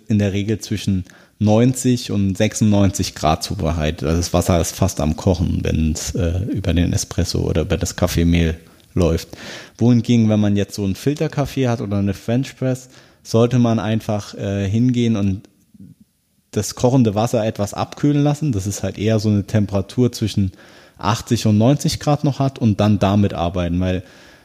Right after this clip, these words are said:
ähm, durch dieses sehr heiße Wasser verbrennt man sonst auch teilweise Aromen, wenn,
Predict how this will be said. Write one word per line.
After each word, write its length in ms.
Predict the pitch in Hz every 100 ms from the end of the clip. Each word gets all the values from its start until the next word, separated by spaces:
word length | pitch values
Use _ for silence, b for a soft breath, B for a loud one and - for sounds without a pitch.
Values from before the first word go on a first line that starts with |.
| B
ähm, 500 | 104 95 92 92 101 - _ _ - _ _ _ -
durch 260 | 110 - - _ _ _ _ -
dieses 560 | 110 95 101 92 - - -
sehr 300 | - 117 107
heiße 320 | 123 131 123
Wasser 320 | 113 - 101
verbrennt 500 | - 98 - 104 101
man 160 | 101 92
sonst 260 | 87 85 71
auch 300 | 78 - - -
teilweise 480 | - 85 87 87 78
Aromen, 500 | 87 85 82 90 92
wenn, 360 | 87 87 80